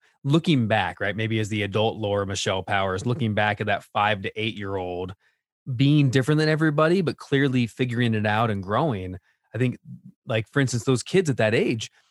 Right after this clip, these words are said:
you know, you could make a lot of beliefs, couldn't you? You could make a belief that I'm different, I don't fit in, and et cetera, et cetera. Or you could make positive beliefs. Is there anything that stuck out to you that kind of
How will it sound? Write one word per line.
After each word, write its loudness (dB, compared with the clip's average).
you -2
know, 4
you 2
could 0
make 2
a 2
lot 0
of -2
beliefs, -8
couldn't -2
you? -8
You -4
could 0
make 0
a 0
belief -4
that -4
I'm -6
different, -2
I -2
don't -6
fit -6
in, 0
and -2
et -10
cetera, -6
et -14
cetera. 0
Or 4
you 0
could -4
make 0
positive 0
beliefs. -4
Is -4
there 2
anything 0
that -2
stuck 0
out 2
to -2
you 2
that -2
kind 0
of -4